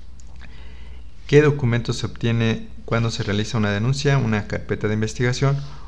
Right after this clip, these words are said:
o expediente de atención temprana. ¿Qué requisitos debo presentar en una denuncia? Los requisitos que te solicitan es la fo-, fo-,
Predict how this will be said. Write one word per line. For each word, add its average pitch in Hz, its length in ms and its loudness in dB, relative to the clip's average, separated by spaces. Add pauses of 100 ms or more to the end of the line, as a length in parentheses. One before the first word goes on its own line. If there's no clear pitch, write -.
(160)
o - 180 4
expediente 110 720 0
de 107 60 4
atención 98 480 -2
temprana. 92 480 -2 (880)
¿Qué 131 160 4
requisitos 123 720 0
debo 110 240 2
presentar 98 480 -2
en 104 140 0
una 104 160 0
denuncia? 131 720 0 (1200)
Los 110 140 8
requisitos 123 500 0
que - 120 -4
te 101 120 -4
solicitan 107 600 -2
es 107 320 0 (880)
la 98 560 0
fo-, 104 100 -6 (320)
fo-, 110 160 -2